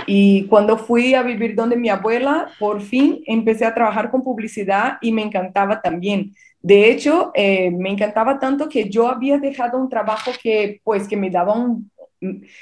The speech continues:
yo, yo ganaba ahí un buen dinero, que era con una industria farmacéutica, pero no me gustaba ese trabajo.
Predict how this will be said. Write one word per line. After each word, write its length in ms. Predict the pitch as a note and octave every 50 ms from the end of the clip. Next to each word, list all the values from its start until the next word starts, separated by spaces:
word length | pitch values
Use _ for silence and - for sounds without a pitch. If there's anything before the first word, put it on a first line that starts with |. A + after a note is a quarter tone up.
| - _ _
yo, 240 | - F3+ G#3+ A3+ A3 G#3+ - F#3
yo 720 | F#3 G#3 G#3 G#3 G#3 G#3 G#3 G3+ G3 F#3+ F3 - - _ _ _ _ -
ganaba 420 | - F3+ G3 G3 G3 G3 G3+ G#3 A#3
ahí 140 | A#3 A#3 A#3
un 180 | A3+ A3 G3
buen 220 | F#3 G#3+ A3+ B3+ B3+
dinero, 480 | C#4 C4 B3 A3 G#3+ A3+ C4 C#4 C#4
que 140 | - A#3 G3+
era 260 | G3 G3 G3 G3+ G3
con 560 | G3+ G3+ G3+ G3 F#3+ F#3+ F#3+ F#3 F#3 F3+ E3+ -
una 180 | - F#3 F#3 F#3
industria 640 | F#3 F#3+ F3+ F#3+ G3+ G3+ G3+ - - F#3+ F#3 F3+ F3+
farmacéutica, 1000 | - F3+ F3 F3 F3 F3 - - G3 F#3+ G#3 G3+ - - - D4 E4+ - - - _ _ _ _ _ _ _ _ _ _ _ _ _ _ _ _ _ _ _ _ _ _ _ _ _ _ _ -
pero 220 | G#3+ G3+ G#3 G#3+
no 140 | A3 A#3 B3+
me 120 | C#4 D4+
gustaba 380 | C#4 B3+ A3+ - A3 G3+ G3+ G#3+
ese 180 | A#3 - A#3+
trabajo. 520 | A#3 - F3+ D#3+ E3 F3 E3+ - - -